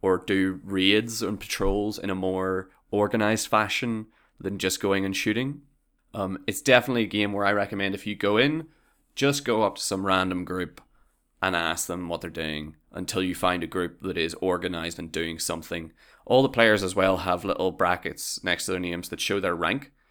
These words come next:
and you can commend different players. Uh,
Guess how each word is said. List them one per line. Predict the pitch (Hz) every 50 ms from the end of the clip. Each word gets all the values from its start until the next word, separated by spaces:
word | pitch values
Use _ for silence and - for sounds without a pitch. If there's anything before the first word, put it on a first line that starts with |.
| _ _ _ _ _ _ _ -
and | 101 98
you | 95
can | 95 - - 101 95
commend | - 98 92 90 92 92 95 98 98 92
different | 95 - - 92 95 92
players. | - 90 82 85 85 85 85 82 - - - - _ _ _ _ - - - 147 - -
Uh, | - 87 82 82 87 85 82 82 -